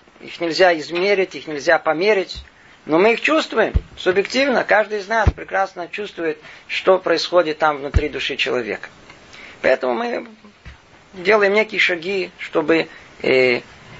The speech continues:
понять, как устроена душа. Разобраться чуть-чуть в анатомии духовной сути нашей.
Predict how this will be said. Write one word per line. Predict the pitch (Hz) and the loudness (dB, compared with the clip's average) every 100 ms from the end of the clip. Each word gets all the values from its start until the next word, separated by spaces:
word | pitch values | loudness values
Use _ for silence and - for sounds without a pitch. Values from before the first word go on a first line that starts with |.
| - | 0
понять, | 151 175 214 175 - - _ _ _ _ _ _ _ _ _ | 2 4 2 0 -6 -20 _ _ _ _ _ _ _ _ _
как | 208 - | -2 -2
устроена | - - 247 247 202 160 - _ | -6 0 2 2 0 -6 -8 _
душа. | - 196 220 - - - - _ _ _ - | -8 0 0 0 -4 -12 -12 _ _ _ -6
Разобраться | 175 277 294 320 - | 0 0 4 2 0
чуть-чуть | - 285 220 170 | -12 -10 -12 -2
в | |
анатомии | 185 185 185 262 240 180 127 _ _ _ _ | 0 0 4 4 6 2 -6 _ _ _ _
духовной | - 156 196 185 175 | -8 -2 0 0 -2
сути | 156 185 165 | 0 0 0
нашей. | 135 127 - - | -2 -2 -2 -6